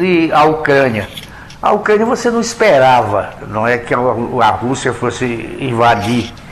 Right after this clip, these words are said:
o país quando invadiu. E é como diz Terezinha Nunes, é, o Putin tá nadando de braçada, porque todo mundo, todo mundo não, a imprensa esqueceu a Ucrânia e se voltou pro Oriente Médio, se voltou pra Israel.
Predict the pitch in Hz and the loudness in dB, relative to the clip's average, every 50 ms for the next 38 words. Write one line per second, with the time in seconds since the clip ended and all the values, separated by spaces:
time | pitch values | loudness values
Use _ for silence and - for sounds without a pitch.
0 | - - - - - - - 117 - - 127 117 117 120 120 - - 135 120 120 | -18 -16 -16 -16 -14 -10 -10 -10 -2 0 2 2 2 0 -2 -2 -4 -4 -2 -2
1 | 123 117 123 120 110 101 101 101 95 - - - - - - - - - - - | 0 2 2 2 2 0 -4 -6 -6 -8 -12 -16 -18 -16 -16 -18 -18 -18 -18 -18
2 | - - - - 147 147 151 156 156 156 - 180 180 170 156 165 165 - - 165 | -20 -20 -8 -4 -2 2 2 2 2 2 0 0 -2 0 -2 -2 -2 0 0 2
3 | 156 156 135 139 147 147 139 127 123 123 117 110 101 - - - - - - - | 2 2 2 2 0 0 0 0 0 0 -2 -2 -4 -6 -6 -8 -8 -14 -18 -20
4 | - - - - - 151 135 127 123 120 120 120 - - - - - - - - | -18 -14 -8 -2 0 2 2 2 2 0 -2 -4 -8 -10 -12 -10 -10 -10 -8 -8
5 | - - - 151 156 151 151 143 143 147 143 135 - 185 185 185 180 180 175 160 | -8 -6 -4 -2 -2 -2 -2 -2 -4 -6 -4 -2 -2 0 2 2 2 2 2 2
6 | - 147 147 151 156 165 175 196 220 233 - - 156 147 139 123 117 104 117 113 | 2 2 0 0 0 -2 0 2 2 0 2 2 4 4 4 4 2 -2 -4 -4
7 | - 139 131 - 165 156 151 151 143 147 165 175 180 233 220 233 233 233 - - | -6 -6 -2 -2 -2 0 0 -2 0 0 -2 -2 -2 -2 0 0 0 -2 -2 -4
8 | - - - 156 147 147 - - - - - - 170 180 156 160 165 202 220 208 | -6 -6 -6 -6 -6 -6 -6 -6 -8 -8 0 0 0 2 2 0 0 0 0 2
9 | 165 156 151 147 139 131 - - - - - - - - - 156 165 175 156 127 | 2 4 4 2 2 -2 -6 -10 -12 -12 -10 -6 -4 0 0 2 0 0 -2 -6
10 | - - 156 160 170 196 214 202 - 247 247 - - - - - - - - - | -4 -2 0 2 4 4 2 0 -2 -6 -8 -8 -8 -12 -12 -12 -14 -16 -20 -18
11 | - - - 233 - 143 139 - - - 156 151 - - 143 139 139 131 135 135 | -16 -16 -10 -8 -8 -6 -6 -8 -2 0 0 0 2 2 2 4 4 4 4 2
12 | 135 - 147 143 165 185 202 214 - - - 220 196 196 170 - 180 175 170 - | 0 0 2 2 2 2 0 -2 -2 -2 -4 0 0 0 0 2 0 -2 0 0
13 | 196 202 196 208 208 - - 147 127 120 113 107 - - - 139 127 127 180 180 | 0 2 2 0 0 0 -2 -2 -2 0 0 -2 -2 -2 -4 -6 -4 -4 -4 -2
14 | 202 190 180 180 151 131 117 110 98 | 0 2 2 4 4 4 4 2 2